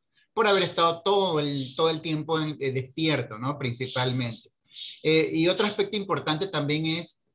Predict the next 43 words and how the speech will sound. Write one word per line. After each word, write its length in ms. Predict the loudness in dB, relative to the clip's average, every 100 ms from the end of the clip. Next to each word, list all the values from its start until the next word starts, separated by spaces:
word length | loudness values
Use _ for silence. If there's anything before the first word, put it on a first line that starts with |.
| -10
si 280 | -6 -4 0
comen 340 | 0 0 0
rápido, 640 | 2 2 2 0 -2 -4 -10 _ _ _
en 420 | 0 0 0 2
menos 280 | 2 2 4
de 100 | 4
veinte 300 | 4 2 2
minutos, 640 | 2 0 -2 -4 -4 -4 -8 -10 -12 0
se 160 | 0
triplica 560 | 2 0 2 2 4 4
la 140 | 2
posibilidad 460 | 0 0 2 4 4
de 200 | 2 2
engordarse. 720 | 0 0 0 0 -2 -4 -14 _ _ _
Entonces, 380 | -4 -2 0 0
uno, 360 | 0 0 0 0
el 260 | 0 -2
objetivo 440 | -4 -4 -2 0 0
es 60 |
tratar 300 | 0 0 0
de 120 | 0
comer 300 | 0 0 0
lento, 520 | 2 2 0 -2 -2 0
demorar 440 | 0 0 0 0
más 120 | -2
o 60 | -2
menos 200 | -2 0
veinte 300 | -2 -2 -2
minutos 380 | 0 -2 -4 -6
comiendo, 720 | -4 -2 -2 -2 -2 -4 -8 _ _ _
para 180 | 2 2
así 260 | 0 0 0
entonces, 720 | 2 0 0 -2 -2 -4 -2
eh, 220 | 0 0
lograr 840 | 2 0 2 2 2 0 -2 -4 -6
el 200 | -8 -2
cuerpo 360 | 2 2 4 2
decir, 300 | 2 0 -2
"Oye, 220 | -2 -2
¿sabes 260 | -2 -4 -2
qué? 160 | -4 -4
Te 140 | -6
saciaste, 880 | -4 -4 0 2 2 0 -2 -2